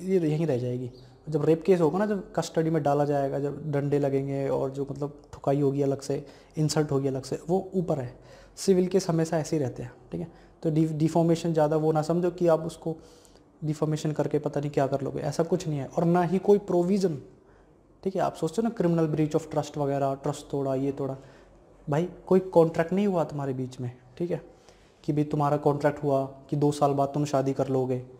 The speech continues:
कोई contract नहीं हुआ है जो आप court में जाओगे, ठीक है? ये लड़के के लिए बता रहा हूँ मैं, ठीक है?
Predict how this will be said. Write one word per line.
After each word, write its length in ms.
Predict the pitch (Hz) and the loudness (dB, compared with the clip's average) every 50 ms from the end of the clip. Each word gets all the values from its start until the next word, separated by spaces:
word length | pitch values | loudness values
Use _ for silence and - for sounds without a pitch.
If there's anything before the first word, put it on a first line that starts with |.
| - - - - - - | -20 -20 -20 -20 -8 -2
कोई 160 | - 165 165 | 2 2 2
contract 460 | 160 - 151 139 135 143 147 147 - | 2 0 -2 -2 0 0 0 0 0
नहीं 120 | 196 196 190 | -2 -4 -4
हुआ 140 | 180 165 | -4 -6
है 100 | 147 127 - - - - _ - | -8 -10 -14 -20 -20 -18 _ -10
जो 140 | 143 147 151 | -6 -4 -4
आप 120 | 147 151 | -4 -2
court 240 | - 156 151 151 151 | 2 2 2 4 4
में 120 | 156 151 | 2 0
जाओगे, 400 | 139 147 139 131 131 131 131 123 127 - - - - - | 0 2 0 0 0 -2 -4 -8 -10 -14 -20 -20 -14 -12
ठीक 100 | 170 170 | -8 -4
है? 80 | 180 175 | -2 0
ये 80 | 175 | 0
लड़के 320 | 156 156 151 151 156 170 160 | 0 0 0 0 0 -2 -2
के 120 | 160 156 | -2 -2
लिए 100 | 147 139 | -4 -4
बता 200 | 139 139 - 165 | -4 0 0 0
रहा 80 | 165 160 | 0 0
हूँ 100 | 151 135 | -2 -6
मैं, 100 | 123 120 - - - - - _ _ _ _ _ _ _ _ _ _ _ _ _ - _ - | -8 -10 -14 -20 -20 -20 -20 _ _ _ _ _ _ _ _ _ _ _ _ _ -20 _ -8
ठीक 140 | - 170 165 | -4 -4 -4
है? 120 | 156 160 | -4 -6